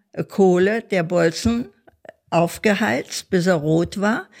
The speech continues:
Und dann wurde er ganz schnell in das Bügeleisen geschoben von hinten und dann musste das gebügelt werden.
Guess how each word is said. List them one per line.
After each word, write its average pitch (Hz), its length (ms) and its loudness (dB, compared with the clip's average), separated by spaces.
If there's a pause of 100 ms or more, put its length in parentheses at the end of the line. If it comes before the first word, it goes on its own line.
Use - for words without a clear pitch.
(160)
Und 175 140 0
dann 175 240 2
wurde 185 280 0
er 165 160 2
ganz 170 280 -2
schnell 170 360 0
in 175 220 0
das 165 180 -4
Bügeleisen 214 760 0
geschoben 233 580 -2
von 226 260 0
hinten 226 420 -2
und 226 160 0
dann 196 140 0
musste 190 320 0
das 190 260 -6
gebügelt 185 560 0
werden. 117 200 -4